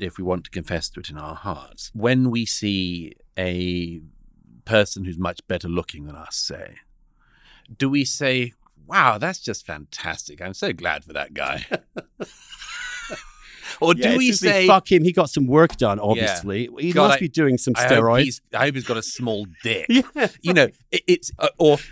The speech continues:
Speaker 1: he's, "I hope he's really stupid." You know,
Speaker 2: Right,
Speaker 1: there's
Speaker 2: I
Speaker 1: all
Speaker 2: know, yeah.
Speaker 1: sorts of things we do. Look at the way in which people love seeing beautiful celebrities unhappy.
Speaker 2: Oh, yeah.
Speaker 1: Why?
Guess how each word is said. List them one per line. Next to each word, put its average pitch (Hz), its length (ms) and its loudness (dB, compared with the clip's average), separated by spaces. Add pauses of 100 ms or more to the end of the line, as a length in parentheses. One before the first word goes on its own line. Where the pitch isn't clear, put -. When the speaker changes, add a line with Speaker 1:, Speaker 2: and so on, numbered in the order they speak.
Speaker 1:
he's, - 460 0
"I 139 80 0
hope 165 180 4
he's 131 200 -2
really 117 460 0
stupid." - 800 -6 (360)
You 185 100 0
know, 214 80 2
Speaker 2:
Right, 175 100 2
Speaker 1:
there's 208 120 0
Speaker 2:
I - 100 6
Speaker 1:
all - 60 4
Speaker 2:
know, 240 160 0
yeah. 220 100 2
Speaker 1:
sorts 202 440 4
of 147 100 -8
things 139 380 -2
we 131 100 -2
do. 131 180 0 (200)
Look 202 160 -4
at 214 80 -4
the 190 80 -8
way 165 120 0
in 160 60 -4
which 131 120 -12
people 143 300 -6
love 135 300 0
seeing 120 380 -2
beautiful 117 540 -6
celebrities 98 840 -10
unhappy. - 960 -12
Speaker 2:
Oh, 117 120 -4
yeah. 110 240 -4 (420)
Speaker 1:
Why? 104 580 2